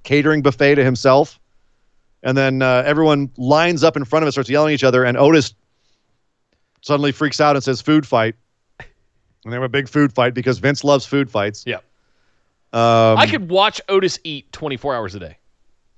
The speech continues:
Speaker 1: You might get your opportunity 'cause Vince apparently thinks Otis loves to eat 'cause Otis also showed up in the cafeteria where they had a bunch of, uh, nuts that he tried to throw into his mouth, and they also had a bunch of, of custard cream pies.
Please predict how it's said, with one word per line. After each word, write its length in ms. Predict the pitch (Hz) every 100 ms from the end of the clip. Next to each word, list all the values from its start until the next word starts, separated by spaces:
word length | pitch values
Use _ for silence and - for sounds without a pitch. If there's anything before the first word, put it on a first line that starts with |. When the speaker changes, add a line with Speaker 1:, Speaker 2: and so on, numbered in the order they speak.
| _ - -
Speaker 1:
You 220 | 151 131 160
might 180 | 185 240
get 160 | 226
your 120 | 185
opportunity 500 | 175 147 175 175 131
'cause 160 | 120 117
Vince 240 | 117 170
apparently 340 | 139 151 156 139
thinks 260 | 151 135 -
Otis 240 | 139 139
loves 180 | 135 131
to 100 | 131
eat 180 | 139 131
'cause 100 | 120
Otis 220 | 135 139
also 340 | 123 151 170 147
showed 160 | 160
up 80 | 143
in 60 | 139
the 60 |
cafeteria 800 | 127 143 - - 175 208 135 120 131 _ _ _ _ _
where 100 | 139
they 60 |
had 100 | 143
a 40 | 143
bunch 240 | 147 143
of, 180 | 139 117
uh, 320 | 127 120 117 113
nuts 280 | 131 143 -
that 120 | 123
he 100 | 127
tried 180 | 139 127
to 80 |
throw 160 | 113 131
into 100 | 127
his 120 | 120
mouth, 240 | 123 120 123
and 100 | 127
they 60 |
also 160 | 135 135
had 40 |
a 20 | 131
bunch 180 | 139
of, 100 | 123 -
of 200 | 135 110
custard 320 | - 156 151 127
cream 240 | 147 127
pies. 500 | - 175 135 120 123